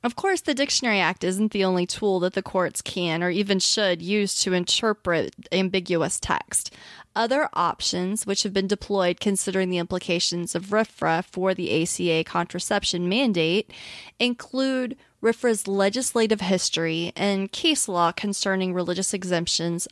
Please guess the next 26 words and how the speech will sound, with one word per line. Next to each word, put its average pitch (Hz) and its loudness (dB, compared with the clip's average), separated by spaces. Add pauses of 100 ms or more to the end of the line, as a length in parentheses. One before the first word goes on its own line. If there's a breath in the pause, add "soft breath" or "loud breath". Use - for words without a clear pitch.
under 190 2
the 180 -4
Free 170 0
Exercise 104 -2
Clause. - -6 (1160)
One 262 0
important 302 0
thing 202 2
to - -4
note 170 2
in 190 2
the 185 2
Hobby 175 2
Lobby 165 2
case 220 0
in 180 0
particular 214 0 (540)
is 247 2
that 277 -2
the 294 0
company 190 0
is 185 0
run 170 2
by 143 2
a 143 2
trust. - -4